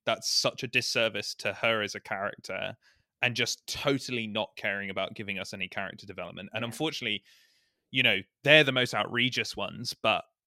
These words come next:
Speaker 1: I felt like most characters in these films were almost like props to be moved from one scene to another to just give us exposition. It just was so outrageous with Florence Pugh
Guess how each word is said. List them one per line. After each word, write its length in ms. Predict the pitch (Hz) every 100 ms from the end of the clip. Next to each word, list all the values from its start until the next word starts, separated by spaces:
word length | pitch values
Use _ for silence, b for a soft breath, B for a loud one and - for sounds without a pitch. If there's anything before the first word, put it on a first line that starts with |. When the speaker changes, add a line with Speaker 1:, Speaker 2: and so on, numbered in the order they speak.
| 123
Speaker 1:
I 120 | 135
felt 380 | - 135 117 -
like 240 | 113 107 110
most 460 | 113 117 117 -
characters 480 | - 117 110 120 110
in 100 | 98
these 200 | 95 -
films 300 | 107 95 95
were 60 | -
almost 340 | 101 95 -
like 140 | 90 -
props 640 | - 107 - - - - -
to 80 | -
be 140 | 110 107
moved 320 | 107 101 -
from 160 | 107
one 240 | 98 101 98
scene 320 | - 104 95
to 100 | 107
another 540 | 92 92 90 90 85 -
to 100 | -
just 220 | 104 98 -
give 160 | 95
us 140 | 98 -
exposition. 880 | - - 101 92 98 101 87 117 117 _ - _ _ -
It 200 | 120 120
just 260 | 127 -
was 140 | 127 -
so 480 | - - 143 117
outrageous 840 | 104 104 104 101 92 92 - - - -
with 240 | 104 92
Florence 520 | - - 98 98 -
Pugh 340 | - 101 95